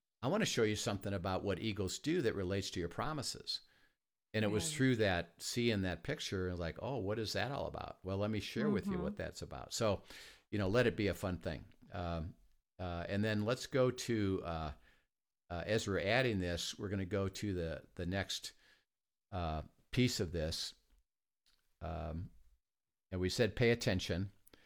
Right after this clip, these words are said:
Speaker 2: Mm-hmm.
Speaker 1: um, uh, and write out, you know, the sc-, the scriptures, uh, is, okay, what do you do with that? So read, uh, read, Kathy, that section on writing out the specific scriptures and that, that next point.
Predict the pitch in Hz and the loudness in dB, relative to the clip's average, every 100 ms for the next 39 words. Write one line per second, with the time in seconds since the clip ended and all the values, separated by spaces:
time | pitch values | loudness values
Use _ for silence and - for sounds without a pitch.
0 | _ _ - 214 170 190 175 92 90 85 | _ _ -8 -6 -4 -4 -2 2 4 4
1 | 85 85 82 _ _ _ _ _ _ - | 2 0 -4 _ _ _ _ _ _ -6
2 | 90 85 80 90 87 95 98 98 104 104 | -2 0 0 0 4 6 8 8 6 2
3 | 107 95 90 87 85 - - 90 - 113 | 0 2 2 0 -2 -6 -4 -4 0 0
4 | 110 - 85 85 - - - _ _ - | 0 0 -4 -4 -8 -10 -20 _ _ -10
5 | 90 85 95 92 90 - 87 - 92 104 | -6 -4 -2 0 0 -2 -4 0 2 4
6 | 107 95 80 101 95 - 78 - - 92 | 4 2 0 0 0 -2 -6 -4 -2 0
7 | 87 117 117 98 98 98 113 117 107 101 | 4 4 4 0 -4 0 0 0 2 2
8 | 104 92 87 82 - 110 - 104 92 92 | 0 -2 0 -2 -2 -4 -2 -2 0 -2
9 | - 85 85 82 95 107 107 92 90 92 | -2 -2 -2 4 4 6 4 2 0 -4
10 | - - - 87 82 - 101 101 - 85 | -6 -4 -2 -2 -4 -4 -4 -4 -2 -4
11 | 85 - - - - _ - 92 90 82 | -4 -6 -14 -20 -20 _ -4 -2 0 0
12 | - 90 82 85 87 - - 85 57 | 0 -2 0 -2 -4 -4 -4 -4 -6